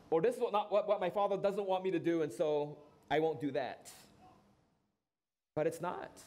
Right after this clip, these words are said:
It's a relationship. My children do these things because of their love for their father. So he says, "Don't sin."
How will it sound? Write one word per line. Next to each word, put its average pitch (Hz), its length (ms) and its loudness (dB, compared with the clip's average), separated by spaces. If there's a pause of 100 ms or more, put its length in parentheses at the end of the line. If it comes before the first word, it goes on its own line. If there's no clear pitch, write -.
(920)
It's 175 180 0
a 170 280 2
relationship. 170 800 0 (180)
My 151 120 2
children 220 380 0
do 202 160 -2
these 214 180 -6
things 165 280 -6
because 165 420 -2
of 131 100 -2
their 135 160 2
love 151 320 -2
for 156 140 0
their 139 180 -4
father. - 380 -8 (1900)
So 196 100 4
he 196 100 4
says, 196 280 0
"Don't 220 280 -2
sin." 220 380 -4